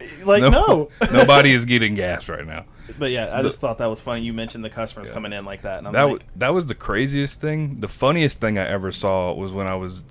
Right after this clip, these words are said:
Speaker 2: installing alarm systems, and we were putting in, um, an alarm and a data port connection for a warehouse.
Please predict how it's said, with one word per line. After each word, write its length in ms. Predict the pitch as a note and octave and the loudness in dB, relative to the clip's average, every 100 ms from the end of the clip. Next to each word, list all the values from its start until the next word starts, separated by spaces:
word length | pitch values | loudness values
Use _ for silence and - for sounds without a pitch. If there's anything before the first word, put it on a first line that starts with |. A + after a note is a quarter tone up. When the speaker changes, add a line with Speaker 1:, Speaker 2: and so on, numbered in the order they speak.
| - | -10
Speaker 2:
installing 720 | G#2 G2+ G#2 G2 F#2+ F2+ E2+ | -8 -4 -2 -2 -4 -6 -8
alarm 360 | F#2 F#2 G2+ G2 | -8 -4 -4 -4
systems, 520 | A2+ - A#2 A#2+ - - - - - - | -8 -6 -6 -6 -12 -20 -20 -20 -20 -16
and 80 | F2+ | -10
we 60 | G2 | -8
were 100 | F#2 | 6
putting 320 | G#2 F#2+ G2 | 6 6 -2
in, 360 | F#2+ F#2+ F#2 - | -4 -4 -6 -8
um, 520 | F2 E2 D#2 D#2+ E2+ - - - - - - | -8 -8 -10 -12 -16 -20 -20 -20 -20 -18 -6
an 80 | F#2+ | -4
alarm 480 | F2+ A2 G#2 G2+ E2+ | 0 2 2 0 -2
and 100 | F2 | -4
a 20 | |
data 240 | G2+ G2+ | -2 -2
port 260 | - G#2 - | 0 -2 -2
connection 400 | G2 F#2+ - F#2 | -6 -6 -6 -12
for 140 | - | -8
a 60 | E2+ | -4
warehouse. 540 | G2 E2+ D#2 G#2+ - | -2 -2 -6 -12 -16